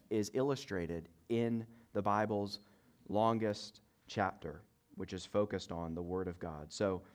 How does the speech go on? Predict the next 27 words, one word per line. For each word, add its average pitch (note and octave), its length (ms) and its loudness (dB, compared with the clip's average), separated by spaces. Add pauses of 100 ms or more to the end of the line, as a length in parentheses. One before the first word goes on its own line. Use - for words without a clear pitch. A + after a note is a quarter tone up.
(260)
look C#3+ 160 -2
at F3+ 100 0
Psalm A#2+ 360 4
one A2+ 140 2
nineteen, G#2+ 440 -2
verse F2+ 320 -4
thirty-four. F2 680 -4 (3000)
The G#2 80 -2
psalmist C3+ 500 4
prays, E2+ 580 0 (880)
"Give F3+ 380 4
me G3+ 240 2
understanding D3+ 1200 2 (640)
so F3+ 340 12
that G3 160 8
I F#3 160 8
may F#3+ 200 4
keep F#3+ 380 -2
your F3+ 160 6
law E3+ 480 6
and D3 100 6
obey D3+ 440 6
it G#2+ 160 2 (200)
with C#3 200 6
all C3+ 160 8
my C3+ 160 6
heart." C#3 280 -2